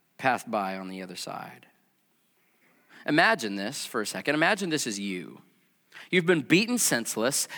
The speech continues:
knocked unconscious, and when you finally come to, all you feel is this constant throbbing pain. You can't even move, much less speak, but then all of a sudden you hear footsteps coming in the distance, and with the last strength you have, you open your eyes and you see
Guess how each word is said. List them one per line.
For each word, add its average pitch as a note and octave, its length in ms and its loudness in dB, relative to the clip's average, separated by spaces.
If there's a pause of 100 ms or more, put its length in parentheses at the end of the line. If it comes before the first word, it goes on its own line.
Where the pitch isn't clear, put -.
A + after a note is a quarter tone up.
knocked E3 460 6
unconscious, D#3 760 2
and D3 120 4
when E3+ 100 4
you E3+ 80 6
finally G#3+ 400 4
come E3+ 280 2
to, C#3+ 240 2
all G3 140 4
you G#3+ 140 0
feel F#3+ 300 2
is D#3+ 120 4
this D#3+ 140 2
constant G3+ 540 2 (160)
throbbing F#3+ 580 6 (160)
pain. F#3 340 6
You G#3+ 120 4
can't A3 240 4
even E3+ 180 4
move, F#3+ 300 6
much A3 240 4
less G#3+ 180 6
speak, F#3+ 320 2
but G#3 140 2
then C4+ 120 6
all A#3+ 120 8
of G3+ 40 2
a G#3 40 6
sudden A3+ 300 4 (180)
you A3+ 100 10
hear A#3 140 8
footsteps B3 500 2
coming A3 300 4
in A3 80 4
the G#3 60 4
distance, G3 400 4
and G#3+ 80 4
with A3 100 6
the A#3 80 4
last A#3+ 280 8
strength A#3+ 280 2
you G3 80 4
have, A3+ 200 8
you A3 140 4
open C#4 200 4
your A3+ 120 8
eyes C#4 220 10
and A3 100 4
you G#3 80 8
see F4+ 340 8